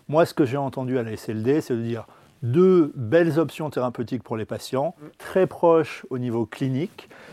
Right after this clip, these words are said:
Speaker 1: Et ce qui fera la différence, euh, c'est des, le non clinique, à savoir les capacités commerciales. Et là, on continue de penser qu'avec Ipsen, on a un avantage.
Speaker 2: Justement, ce first ad-,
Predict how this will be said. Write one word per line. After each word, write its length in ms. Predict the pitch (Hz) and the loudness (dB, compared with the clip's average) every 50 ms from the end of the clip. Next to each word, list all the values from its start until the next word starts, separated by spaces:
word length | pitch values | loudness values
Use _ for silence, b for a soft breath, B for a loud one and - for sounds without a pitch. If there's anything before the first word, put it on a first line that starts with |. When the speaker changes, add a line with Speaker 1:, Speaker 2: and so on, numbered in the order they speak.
| B B B | B B B
Speaker 1:
Et 80 | 139 | -8
ce 80 | - - | -6 -4
qui 140 | - 165 147 | -4 -4 -2
fera 160 | - - 156 | 2 4 4
la 100 | 139 127 | 4 4
différence, 680 | 120 120 - - 110 101 113 123 139 165 - - - - B B B B B - | 0 -2 -4 -6 -6 -2 -2 -2 -2 -2 -6 -10 -14 -20 B B B B B -10
euh, 100 | 127 117 117 | -8 -8 -8
c'est 420 | - - 127 113 117 123 - - 123 | -6 -4 -4 -4 -4 -6 -6 -4 -4
des, 220 | 120 131 131 - - - | -2 -2 -4 -6 -8 -8
le 140 | 170 143 143 | -4 0 2
non 240 | 143 156 180 196 185 | 2 4 4 4 4
clinique, 560 | - - 139 127 131 135 160 180 - - - - | 2 0 -2 -2 -2 -4 -4 -6 -10 -12 -12 -8
à 100 | 139 123 | -6 -6
savoir 500 | - - 123 120 127 135 143 156 160 - - 180 | -4 -4 -2 2 4 6 6 6 6 4 0 -2
les 180 | 135 139 147 | 0 0 2
capacités 520 | - 147 113 135 113 - - 113 - 117 - | 2 0 0 0 -2 -4 -4 -6 -6 -6 -8
commerciales. 600 | - 107 107 110 - - - 135 135 156 175 160 B B B B B B B | -8 -10 -10 -10 -12 -8 -2 0 0 0 0 -2 B B B B B B B
Et 40 | 123 | 0
là, 140 | 135 147 | 0 0
on 80 | 151 127 | 0 0
continue 380 | - 135 123 - - 123 120 110 | -4 -8 -8 -8 -6 -6 -6 -6
de 60 | 101 | -8
penser 600 | - 113 104 - - - 139 139 147 151 151 - - - - | -8 -10 -12 -10 -4 -2 0 2 2 0 -2 -4 -8 -16 -12
qu'avec 720 | - 123 117 113 110 110 110 - - 117 113 123 117 - 127 | -4 -4 -2 -2 -2 -4 -6 -4 -4 -4 -2 -2 -4 -4 -6
Ipsen, 480 | 104 - - - 123 131 139 151 160 139 B B B B B _ - | -10 -10 -6 -2 0 0 0 0 -4 -8 B B B B B _ -10
on 120 | 117 117 131 | -8 -6 -4
a 40 | 131 | -4
un 120 | 127 113 | -4 -4
avantage. 520 | 110 104 101 104 _ - 175 - - - _ _ _ | -6 -10 -12 -14 _ -20 -20 -20 -20 -20 _ _ _
Speaker 2:
Justement, 320 | - 143 - 175 175 233 226 | -20 -14 -8 -8 -6 -6 -8
ce 140 | - - | -10 -14
first 340 | 127 - - 247 - - - - | -14 -12 -12 -12 -12 -12 -12 -12
ad-, 180 | - - 240 | -10 -10 -10